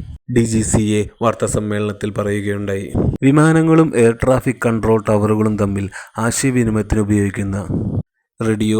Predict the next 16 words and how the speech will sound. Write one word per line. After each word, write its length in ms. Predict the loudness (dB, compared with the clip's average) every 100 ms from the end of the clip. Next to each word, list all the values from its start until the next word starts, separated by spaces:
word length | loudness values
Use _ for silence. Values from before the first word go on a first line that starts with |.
| -2
അപായ 320 | -2 -2 -2
സൂചന 420 | -4 -4 -4 -4
സന്ദേശമാണ് 800 | -4 -4 -4 -4 -4 -4 -6 -6
മെയ്ഡേ. 520 | -4 -4 -4 -6 -10 -10 -12 -14 -20 _ -14
ജീവൻ 480 | -6 -4 -2 -2 -4
അപകടത്തിലാവുന്ന 840 | -6 -6 -6 -4 -2 0 -2 -4
അത്യന്തം 520 | -6 -4 -4 -2 -2
ഗുരുതരമായ 640 | -2 -2 -2 -2 -2 -4 -4
ഒരു 120 | -4
അപകടം 500 | -6 -6 -6 -8 -10 -16 -20 -20 _ _ 2
മുന്നിൽ 320 | 4 4 4 4
കാണുമ്പോൾ 440 | 4 2 2 0
അക്കാര്യം 480 | 0 -2 0 -2 -4 -14 -6
കൺട്രോൾ 340 | -6 -2 -2 0
ടവറിൽ 380 | 0 0 -2 -2
അറിയിക്കാനുള്ള 840 | -2 -4 -4 -2 -2 -2 -4 -6